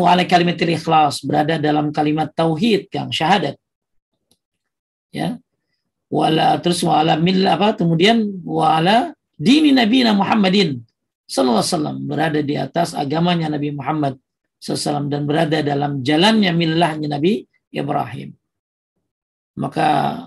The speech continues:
Bapak Ibu sekalian dimuliakan Allah Subhanahu wa taala, syukuri, nikmati keberkahan, rahmat, ya, kebaikan ketika Anda mengikuti siapa?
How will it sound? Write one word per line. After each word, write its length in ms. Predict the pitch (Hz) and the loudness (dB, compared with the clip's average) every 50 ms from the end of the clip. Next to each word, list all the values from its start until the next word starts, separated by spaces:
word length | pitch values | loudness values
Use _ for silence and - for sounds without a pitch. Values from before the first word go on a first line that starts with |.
| - _ _ _ _ _ _ _ _ _ | -16 _ _ _ _ _ _ _ _ _
Bapak 240 | _ 160 170 165 208 | _ -4 -2 2 2
Ibu 160 | 208 190 180 | 2 4 2
sekalian 400 | 185 185 - 185 180 180 180 175 | 2 2 2 2 2 4 4 4
dimuliakan 480 | 160 165 165 160 156 160 147 160 156 156 | 2 2 2 2 0 0 0 0 -2 0
Allah 240 | 151 156 156 156 156 | 0 0 2 2 0
Subhanahu 560 | 147 - 156 147 143 131 139 139 143 139 135 | 0 0 -2 -2 0 0 0 0 0 -2 -2
wa 80 | 127 127 | -2 -2
taala, 400 | 135 131 135 139 143 143 156 - - - _ _ _ _ _ _ _ _ _ _ _ _ _ _ _ _ _ _ _ _ _ _ _ _ _ | -4 -4 -4 -4 -6 -6 -8 -10 -16 -20 _ _ _ _ _ _ _ _ _ _ _ _ _ _ _ _ _ _ _ _ _ _ _ _ _
syukuri, 560 | - - 156 147 156 - 156 160 165 170 175 | -8 -4 -4 -4 -2 -2 0 0 2 2 0
nikmati 880 | 165 156 - - 147 147 147 143 - - 180 190 208 220 311 285 247 - _ _ _ _ _ _ _ _ _ _ _ _ _ _ _ _ | 0 -2 -2 -2 -2 -2 -4 -4 -2 0 0 2 2 0 -2 -4 -10 -14 _ _ _ _ _ _ _ _ _ _ _ _ _ _ _ _
keberkahan, 960 | - 139 131 143 139 127 - - 151 151 143 156 160 160 160 160 165 170 180 170 - _ _ _ _ _ _ _ _ _ _ _ _ _ _ _ _ _ _ _ _ | -6 -4 -4 -2 -4 -4 -2 -2 -2 0 2 0 0 0 0 -2 -4 -6 -8 -12 -18 _ _ _ _ _ _ _ _ _ _ _ _ _ _ _ _ _ _ _ _
rahmat, 640 | - 160 156 - - 165 165 170 165 165 165 - - _ _ _ _ _ _ _ _ _ _ _ _ _ - | -6 -6 -4 -2 -2 0 2 2 2 0 -2 -6 -12 _ _ _ _ _ _ _ _ _ _ _ _ _ -8
ya, 480 | 185 147 151 160 170 180 190 202 262 - - _ _ _ _ _ _ - | -4 -2 0 0 0 0 0 -2 -4 -6 -10 _ _ _ _ _ _ -6
kebaikan 800 | - 143 151 160 160 156 165 185 185 190 196 196 202 247 208 - _ _ _ _ _ _ | -4 -2 0 0 0 -2 -2 -2 -2 0 0 -2 -4 -6 -10 -14 _ _ _ _ _ _
ketika 400 | - - - 147 - - 143 143 | -14 -10 -10 -8 -6 -4 -4 -2
Anda 240 | 147 147 147 147 139 | -2 0 0 0 0
mengikuti 800 | 139 143 139 139 135 - 156 151 - 151 147 143 143 135 135 - _ _ _ _ _ _ _ _ _ _ _ _ _ _ - | 0 -2 -2 -4 -2 -4 -4 -2 0 0 0 2 0 -4 -8 -12 _ _ _ _ _ _ _ _ _ _ _ _ _ _ -10
siapa? 640 | - - 180 170 151 165 156 151 147 147 165 175 | -4 -2 -2 0 0 0 0 0 0 -2 -6 -10